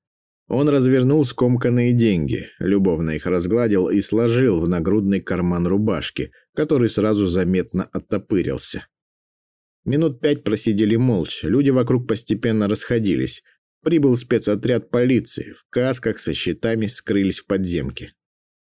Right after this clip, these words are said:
Зеваки снимали всё на камеру. Один раз Евгению показалось, что он увидел Бродмера, приглядевшись, различил в толпе худощавого солдата срочной службы. И ещё через пять минут бесцельного ожидания водитель наконец не выдержал.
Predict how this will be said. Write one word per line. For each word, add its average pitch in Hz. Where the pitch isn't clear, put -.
Зеваки 104
снимали 113
всё 110
на 107
камеру. 120
Один 101
раз 104
Евгению 95
показалось, 98
что 101
он 101
увидел 101
Бродмера, 90
приглядевшись, 113
различил 95
в -
толпе 90
худощавого 85
солдата 80
срочной 76
службы. 80
И 98
ещё 139
через 107
пять 113
минут 104
бесцельного 92
ожидания 101
водитель 107
наконец 95
не 101
выдержал. 65